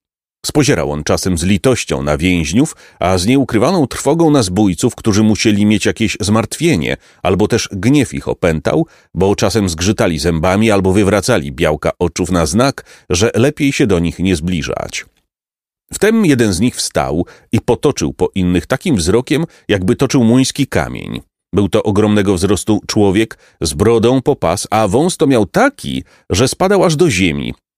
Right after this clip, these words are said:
Dlatego też pewnie, aby się nie zaczepiał o korzenie drzew i okrzewy, końce tego wąsa powsadzał sobie za cholewy butów. Spojrzał groźnie i zakrzyknął. Głos miał taki, że się drzewa zachwiały,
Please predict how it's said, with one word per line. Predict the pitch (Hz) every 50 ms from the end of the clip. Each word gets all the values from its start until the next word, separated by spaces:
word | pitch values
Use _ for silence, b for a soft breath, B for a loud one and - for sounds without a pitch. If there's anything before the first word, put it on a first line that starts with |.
| _ -
Dlatego | 92 90 107 - 120 92 85
też | - - 80 -
pewnie, | - 92 85 76 95 120 - b b b b
aby | - 82 78 85
się | - - 90
nie | 92 104 98
zaczepiał | 104 113 - - 147 - 123 101 95
o | - -
korzenie | - - 101 95 135 135 127 101
drzew | 82 101 135 139 -
i | - 107 95
okrzewy, | 85 - - 214 233 180 113 90 - b b b b -
końce | - 202 170 120 - - 85
tego | - 85 76 80 78
wąsa | 113 175 202 - - 185
powsadzał | - 151 120 - - 139 110 98 107 107 104
sobie | - 120 110 110 98
za | 104 107
cholewy | 92 110 110 117 113 143 135
butów. | 123 135 123 - - - 57 - - - - _ _ _ _ _ _ _ _ _ _ - -
Spojrzał | - - 90 - 73 73 71
groźnie | 69 76 98 107 101 90 82 92 113 127 131
i | 107
zakrzyknął. | 85 104 95 - - - 135 113 - - 92 82 82 90 - - b b b b b b b -
Głos | 80 104 156 160 -
miał | 113 98 90 82
taki, | - - 202 226 - - 90 80 B B B B
że | 82 90 123 -
się | - 123
drzewa | 92 85 85 104 127 107 73 65 64
zachwiały, | 71 73 69 - - 87 78 76 76 92 127 78